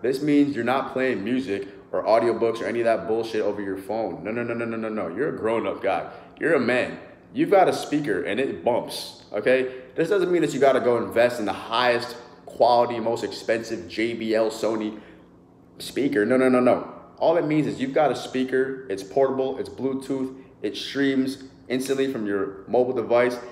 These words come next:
and it's got some life to it. It's got some thump to it, okay? It sounds way better than the shitty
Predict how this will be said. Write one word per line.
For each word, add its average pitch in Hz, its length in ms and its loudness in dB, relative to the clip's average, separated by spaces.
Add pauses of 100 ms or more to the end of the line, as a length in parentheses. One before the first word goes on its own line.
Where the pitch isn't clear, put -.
(140)
and 127 100 -2
it's 139 120 -2
got 165 260 0
some 120 200 -4
life 117 280 0
to 85 160 -4
it. 82 60 -6
It's 90 120 -10
got 147 240 -2
some 92 400 -8 (280)
thump 131 300 0
to 87 200 -4
it, - 80 -6
okay? 113 600 -2
It 107 120 -6
sounds 117 340 0
way 180 220 2
better 170 380 2
than 120 160 -4
the 107 80 -2
shitty 131 440 0